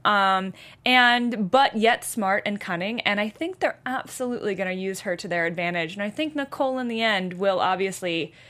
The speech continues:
fail, but I think, uh, she's going to be very helpful moving forward. Uh,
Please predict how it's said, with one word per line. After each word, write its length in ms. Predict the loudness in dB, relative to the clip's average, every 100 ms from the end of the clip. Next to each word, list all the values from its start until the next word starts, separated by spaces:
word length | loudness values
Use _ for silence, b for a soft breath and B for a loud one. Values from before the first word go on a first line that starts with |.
| b
fail, 380 | 0 4 6 4
but 140 | 2 2
I 60 |
think, 560 | 2 -2 -4 -4 -8 -6 2
uh, 420 | 4 4 4 2
she's 260 | 0 -4 -4
going 180 | -4 -4
to 40 |
be 140 | -4 -2
very 300 | 2 2 0
helpful 760 | -4 -4 -4 -6 -4 -4 -6 b b b b b -4
moving 320 | -2 -2 -4
forward. 760 | -6 -4 0 0 0 0 -4 -6
Uh, 440 | -4 -2 -2 -4